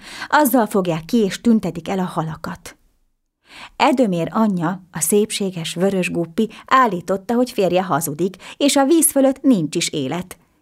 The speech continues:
De Edömér nem hitt neki. Csak arra várt, hogy betöltse tizennyolcadik napját, és végre elindulhasson világot látni.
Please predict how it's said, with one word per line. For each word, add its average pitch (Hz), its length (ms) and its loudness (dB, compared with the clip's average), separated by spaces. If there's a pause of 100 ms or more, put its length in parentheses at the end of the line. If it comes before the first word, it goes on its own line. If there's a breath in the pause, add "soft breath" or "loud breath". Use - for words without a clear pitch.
(100)
De 165 320 -8
Edömér 175 640 0
nem 185 240 0
hitt 165 200 -10
neki. 165 340 -10 (760 loud breath)
Csak 320 300 2
arra 247 360 2
várt, 202 340 -2
hogy 175 160 -2
betöltse 226 560 0
tizennyolcadik 214 880 2
napját, 165 600 -6 (240 loud breath)
és 202 200 0
végre 233 360 4
elindulhasson 202 880 4
világot 156 520 0
látni. 180 480 -4